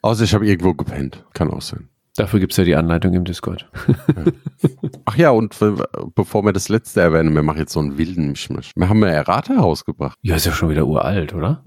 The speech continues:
Speaker 1: Ja, aber das müssten wir mal erwähnen. Und da haben wir ein paar Karten angepasst, die nie ganz gepasst haben. Und die gibt's auch zum Downloaden. Und die könnt ihr dann praktisch in eure Schutzhülle, die Vorder- oder Rückseite, je nachdem, was ihr braucht, reinschieben.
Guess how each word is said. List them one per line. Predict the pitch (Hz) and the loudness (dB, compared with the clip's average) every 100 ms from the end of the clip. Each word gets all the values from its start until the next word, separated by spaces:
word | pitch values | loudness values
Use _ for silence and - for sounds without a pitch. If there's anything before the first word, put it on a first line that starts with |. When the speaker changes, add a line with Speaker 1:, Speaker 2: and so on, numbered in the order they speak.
| _ - | _ -10
Speaker 1:
Ja, | 71 69 87 110 71 76 _ | -6 -2 0 0 -2 -10 _
aber | - 78 82 | -2 2 2
das | 80 - | 0 0
müssten | 92 - | -2 2
wir | 87 | 2
mal | 85 69 | 2 0
erwähnen. | 71 85 127 98 73 - - | 2 2 4 2 -2 -8 2
Und | 120 175 254 - - - _ - | 4 4 2 -2 -12 -16 _ -2
da | 92 | 0
haben | 92 | 4
wir | 98 | 4
ein | 95 | 2
paar | - 85 | 0 -4
Karten | - 87 104 123 | -2 -2 0 0
angepasst, | 120 127 123 - 139 - - | 2 2 0 -2 -4 -4 0
die | |
nie | 92 | 2
ganz | 85 87 - | 2 0 -2
gepasst | - - 82 - - | -10 -8 -8 -8 0
haben. | 143 175 - _ _ _ | 0 0 -8 _ _ _
Und | 85 | -4
die | 85 | 0
gibt's | 95 - | -2 -4
auch | - 92 131 - | -2 0 0 -4
zum | - 120 | -2 -2
Downloaden. | - 85 123 135 135 131 131 135 143 151 | 2 2 2 4 4 2 2 0 0 -4
Und | - 85 | -4 -4
die | 90 | 0
könnt | - 101 | 0 2
ihr | 101 | 4
dann | 101 | 2
praktisch | 98 101 - - | 2 -4 -6 -2
in | - 143 | 2 2
eure | 135 117 | 2 0
Schutzhülle, | - 127 - - 120 120 - _ _ | -2 -4 -2 0 2 0 -4 _ _
die | 123 | -6
Vorder- | - 104 104 | -4 2 2
oder | 85 | 2
Rückseite, | 90 - - 107 | -2 -6 -4 -2
je | 85 87 | 0 0
nachdem, | 87 85 78 | 0 -2 -2
was | 80 | -2
ihr | 82 | -2
braucht, | - 90 131 - | 0 -2 -2 -6
reinschieben. | 80 101 - - 87 254 | -2 -2 -2 -4 -4 -6